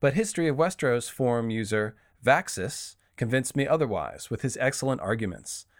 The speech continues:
pointing to this quote from A Feast for Crows regarding the damp hair.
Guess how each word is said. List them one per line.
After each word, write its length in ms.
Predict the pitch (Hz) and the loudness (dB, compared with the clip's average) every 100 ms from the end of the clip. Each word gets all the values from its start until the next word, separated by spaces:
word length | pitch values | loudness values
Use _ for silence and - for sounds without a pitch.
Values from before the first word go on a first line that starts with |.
| _ - | _ 0
pointing 340 | 147 131 135 | 0 2 0
to 100 | 113 | -2
this 220 | 113 165 | -2 -4
quote 340 | - 117 101 - | -2 0 0 -2
from 160 | 127 | -2
A 60 | 117 | -2
Feast 300 | - 127 - | 0 -2 -2
for 100 | 110 | -8
Crows 580 | - 180 135 92 107 - | -2 2 2 0 -4 -4
regarding 380 | 113 101 98 | 0 0 0
the 80 | 107 | 0
damp 280 | 117 151 147 | 0 0 0
hair. 260 | 117 - | -6 -8